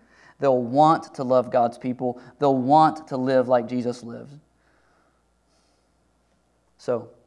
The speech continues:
the world is full of messaging. The wor-,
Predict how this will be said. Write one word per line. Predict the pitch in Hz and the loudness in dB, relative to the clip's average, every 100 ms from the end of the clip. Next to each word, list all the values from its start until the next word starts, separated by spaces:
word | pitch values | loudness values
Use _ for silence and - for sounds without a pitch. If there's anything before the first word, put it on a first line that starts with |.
| _ - | _ -14
the | 123 | -2
world | 135 151 | 2 2
is | 123 - | 0 -6
full | 147 143 | -2 0
of | 131 | 0
messaging. | 131 135 143 147 147 - _ - | -2 -2 -6 -6 -6 -10 _ -10
The | 127 | -6
wor-, | 127 156 151 | 0 2 0